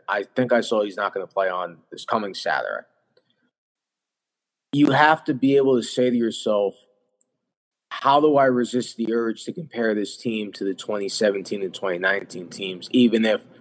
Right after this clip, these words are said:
some of the, some of those guys are still there?" And it's tough,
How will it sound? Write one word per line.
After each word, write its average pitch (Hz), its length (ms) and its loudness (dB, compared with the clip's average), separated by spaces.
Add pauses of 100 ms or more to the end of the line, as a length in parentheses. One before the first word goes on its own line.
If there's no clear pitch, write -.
(240)
some 127 260 4
of 113 80 2
the, 107 200 2
some 143 220 2
of 135 60 6
those 120 220 6
guys 110 280 2
are 87 80 -10
still 95 300 -2
there?" 82 280 -2 (500)
And 151 140 2
it's 143 180 0
tough, - 300 -2